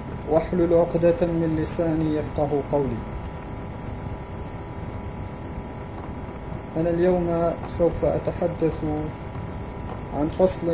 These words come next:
من فصول الفقه، وأنا في هذا الباب سوف أكون ناقلا لما وقع تحت يدي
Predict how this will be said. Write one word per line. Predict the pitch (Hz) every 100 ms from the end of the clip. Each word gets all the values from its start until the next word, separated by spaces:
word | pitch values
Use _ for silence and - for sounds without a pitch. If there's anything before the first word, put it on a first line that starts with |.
| 165 160 156 -
من | 151 160 165
فصول | 151 180 165
الفقه، | 156 147 190 - - - - - - - - - - - - - - - - 156
وأنا | 160 175 175
في | 170 175 165
هذا | 180 175 170
الباب | 165 180 180 175 175 175 - - - - - - -
سوف | - 170 170
أكون | 156 165 - 180 170 170
ناقلا | 185 - 165 147 147 147 - - - - - - - - - 139
لما | 165 180 175
وقع | 175 185 170 165
تحت | 165 185 -
يدي | 165 185 170 175